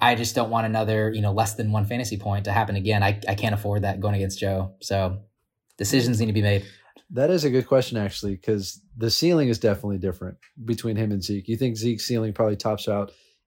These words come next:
Speaker 2: even if he scores two touchdowns, he probably gets, like, seventeen points or something like that, just with the yardage that he's, that he's produced so far this year. I, off the top of my head, I think. I haven't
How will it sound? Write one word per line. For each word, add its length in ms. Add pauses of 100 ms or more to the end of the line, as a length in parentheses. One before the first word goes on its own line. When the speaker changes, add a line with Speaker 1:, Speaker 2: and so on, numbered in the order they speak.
(100)
Speaker 2:
even 200
if 80
he 80
scores 360
two 160
touchdowns, 640
he 140
probably 280
gets, 160
like, 160
seventeen 680
points 580
or 60
something 280
like 140
that, 240 (300)
just 200
with 140
the 80
yardage 500
that 100
he's, 240 (200)
that 160
he's 260 (180)
produced 640
so 120
far 240
this 200
year. 220
I, 80
off 280
the 100
top 80
of 40
my 140
head, 320
I 80
think. 280
I 80
haven't 260